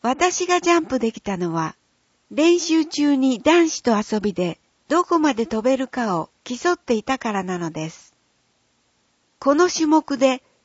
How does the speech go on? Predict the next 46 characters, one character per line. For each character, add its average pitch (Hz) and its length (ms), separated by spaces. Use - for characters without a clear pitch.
私 320 460
は 294 160
金 339 300
メ 359 100
ダ 320 160
ル 202 140
を 170 60
獲 - 300
得 - 240
し - 140
ま 269 160
し - 80
た 175 140
が、 175 240
正 320 300
直 302 300
な 247 140
と 214 140
こ 202 160
ろ、 196 200
こ 254 160
ん 330 120
な 339 140
も 311 120
ん 262 100
か、 - 300
と 302 160
い 302 140
う 294 120
感 262 320
じ 240 140
で、 226 220
実 262 260
感 349 300
は 339 140
あ 285 40
ま 302 160
り 311 120
湧 247 160
き 320 140
ま 320 120
せ 320 220
ん 254 80
で 202 100
し - 160
た。 156 180